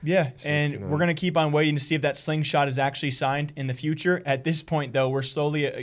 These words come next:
Speaker 1: uh, reaching a point where there's not gonna be anyone left that's actually, you know, gonna make it, make the difference to be signed. So we'll keep on keeping you guys posted on this. Just wanted to paint the picture out there.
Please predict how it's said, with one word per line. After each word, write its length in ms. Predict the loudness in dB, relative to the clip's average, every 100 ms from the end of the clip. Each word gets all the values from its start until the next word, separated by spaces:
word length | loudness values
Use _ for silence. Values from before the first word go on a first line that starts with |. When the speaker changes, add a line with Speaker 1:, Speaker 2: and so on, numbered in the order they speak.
| -6
Speaker 1:
uh, 20 |
reaching 300 | -4 -2 -2
a 60 | -4
point 280 | -4 -4 -2
where 160 | 0
there's 220 | 0 -2
not 180 | -2 -2
gonna 120 | -2
be 80 | -4
anyone 280 | -4 -4 -2
left 400 | 0 0 0 -4
that's 220 | -6 -4
actually, 380 | -6 -4 -6 -8
you 80 | -8
know, 200 | -8 -8 -12 -20 _ _ _ _ _ -12
gonna 180 | -4 -2
make 200 | 0 0
it, 160 | -4 -6
make 340 | -6 -4 -2
the 60 | -2
difference 440 | -2 -2 -4 -6
to 180 | -4 -4
be 140 | -4
signed. 340 | -6 -8 -10 -8
So 240 | -2 0
we'll 80 | -2
keep 220 | -2 2
on 160 | 2 2
keeping 240 | -4 -2
you 60 | 2
guys 200 | 2 0
posted 340 | -2 -2 0
on 200 | -2 0
this. 200 | -2 -2
Just 140 | -4 -4
wanted 160 | -4
to 60 | -4
paint 200 | -6 -8
the 60 |
picture 320 | -8 -8 -2 0
out 220 | 0 2
there. 260 | 2 2